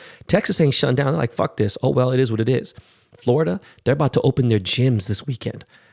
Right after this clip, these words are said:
Like, all right, man, God bless you guys. You know, restaurants over here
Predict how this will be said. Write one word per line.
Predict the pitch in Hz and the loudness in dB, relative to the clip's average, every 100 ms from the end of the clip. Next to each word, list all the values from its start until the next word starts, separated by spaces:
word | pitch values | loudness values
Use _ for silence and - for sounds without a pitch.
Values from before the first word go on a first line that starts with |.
| _ 135 | _ -8
Like, | 135 123 | -6 -2
all | 113 | 0
right, | 147 135 | 0 0
man, | 135 135 | -2 -2
God | 135 135 | -2 0
bless | 151 151 | 0 0
you | 120 | 0
guys. | 120 117 110 - _ _ _ _ | 0 -2 -8 -14 _ _ _ _
You | 113 | 0
know, | 113 101 | 2 4
restaurants | 120 117 127 123 123 | 2 2 0 0 0
over | 117 | 0
here | 113 147 147 151 | -2 -2 0 -2